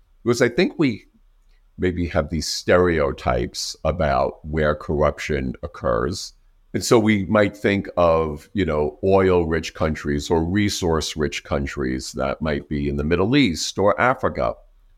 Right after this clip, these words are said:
So I think what surprised me, and I think this is very important, is that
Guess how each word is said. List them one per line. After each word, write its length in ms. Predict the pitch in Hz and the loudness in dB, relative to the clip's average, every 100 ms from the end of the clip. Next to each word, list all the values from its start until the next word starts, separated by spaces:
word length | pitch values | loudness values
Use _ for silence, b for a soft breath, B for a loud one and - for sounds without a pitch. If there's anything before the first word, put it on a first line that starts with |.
| _ | _
So 140 | - 90 | -6 -2
I 60 | |
think 220 | - 131 - | 2 0 -2
what 320 | 101 113 - | 4 4 4
surprised 880 | - 104 - _ 127 151 160 123 80 | -6 -8 -10 _ 2 4 4 0 -4
me, 320 | 71 71 85 | -2 0 0
and 140 | 85 | 2
I 100 | 78 | 0
think 340 | 73 85 85 - | 0 -2 -2 -2
this 220 | 82 - | -6 -2
is 180 | 76 71 | -4 0
very 340 | 85 80 78 | 2 4 4
important, 720 | 73 73 - 104 95 65 71 - | 0 -4 0 2 4 2 -6 -6
is 220 | 78 71 | -6 -4
that 460 | 73 69 69 65 | -2 0 -2 -4